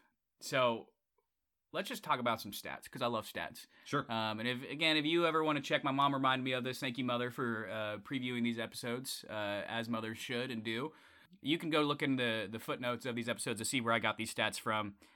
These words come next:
Speaker 1: Um, I got 'em from a plethora of sources. Um, sorry I don't individually source, uh, each, <laughs> each stat. That'd take a lot of time. But regardless, here's some stats.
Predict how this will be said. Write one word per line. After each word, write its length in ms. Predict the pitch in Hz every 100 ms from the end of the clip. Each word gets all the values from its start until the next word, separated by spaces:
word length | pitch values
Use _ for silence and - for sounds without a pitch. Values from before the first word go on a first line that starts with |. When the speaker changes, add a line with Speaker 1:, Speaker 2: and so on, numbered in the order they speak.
| -
Speaker 1:
Um, 120 | 107
I 60 | 113
got 120 | 123
'em 60 | 120
from 120 | 120
a 40 |
plethora 360 | 104 107 120 107
of 80 | 98
sources. 600 | 104 101 104 95 - - -
Um, 260 | 98 98
sorry 220 | 101 123
I 40 | 123
don't 180 | 120 - - _
individually 440 | 123 117 113 110 110
source, 520 | 117 117 123 - - 120
uh, 200 | 107 101
each, 320 | 127 131 -
<laughs> 460 | - - - - -
each 160 | 160 147
stat. 400 | - 135 208 - 233 240 190
That'd 180 | 117 120
take 160 | 135 117
a 40 |
lot 180 | 120 117
of 80 | 120
time. 320 | 120 139 196 - -
But 80 | 170
regardless, 340 | 156 127 98
here's 180 | 170 156
some 100 | 135
stats. 340 | - 95 -